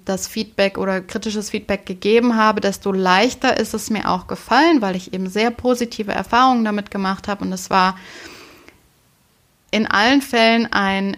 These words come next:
Zugewinn oder ein Gewinn für die Beziehung mit meinem Gegenüber.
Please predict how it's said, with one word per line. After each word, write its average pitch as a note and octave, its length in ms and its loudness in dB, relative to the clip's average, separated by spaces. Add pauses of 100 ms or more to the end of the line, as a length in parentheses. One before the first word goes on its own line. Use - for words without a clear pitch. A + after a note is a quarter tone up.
(140)
Zugewinn A3+ 800 -2
oder G3+ 180 -2
ein G3+ 160 -2
Gewinn A3 480 2
für C4 280 -2
die A#3 120 -2
Beziehung C#4 640 0 (1600)
mit G#3+ 420 -4 (440)
meinem A#3 320 2
Gegenüber. A#3+ 720 -2